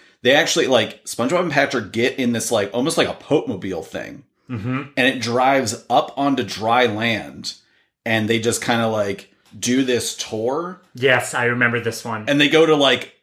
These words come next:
Speaker 1: like, a, you know, like, an Elmer's Aquarium type
Speaker 2: Mm-hmm.
Speaker 1: store, and they just see, like, regular ass fish, and they're like, "Oh, neat." <laughs>
Speaker 2: And aren't they, like, on popsic-, basically on wooden sticks, and it's like a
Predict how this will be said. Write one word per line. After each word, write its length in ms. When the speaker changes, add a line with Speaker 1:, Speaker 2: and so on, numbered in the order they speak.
Speaker 1:
like, 300
a, 400
you 100
know, 200
like, 160
an 160
Elmer's 340
Aquarium 720
type 220
Speaker 2:
Mm-hmm. 160
Speaker 1:
store, 300
and 160
they 100
just 180
see, 160
like, 220
regular 520
ass 300
fish, 240
and 80
they're 80
like, 160
"Oh, 240
neat." 240
<laughs> 500
Speaker 2:
And 100
aren't 220
they, 160
like, 340
on 160
popsic-, 380
basically 420
on 180
wooden 320
sticks, 460
and 100
it's 160
like 180
a 460